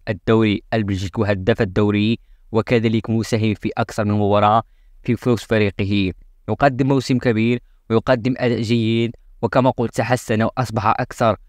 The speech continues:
هجوميا من ناحية التسجيل والتمركز، وأصبح فعالا على المرمى.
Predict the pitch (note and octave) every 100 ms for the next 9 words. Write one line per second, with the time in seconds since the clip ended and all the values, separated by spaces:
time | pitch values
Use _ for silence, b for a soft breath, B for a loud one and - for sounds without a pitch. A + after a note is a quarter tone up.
0 | - - A#2 G#2 B2+ A#2 A2 A2+ A#2 A2
1 | A2 A2+ A2+ B2 G2 A2 G#2+ G#2+ - G#2+
2 | G#2 - G#2+ A2+ A2 - - - A2+ A2+
3 | - B2 - A#2 A#2+ - G#2+ G2 A2+ G#2+
4 | G2+ G#2+ G#2 G2+ G2+ G#2+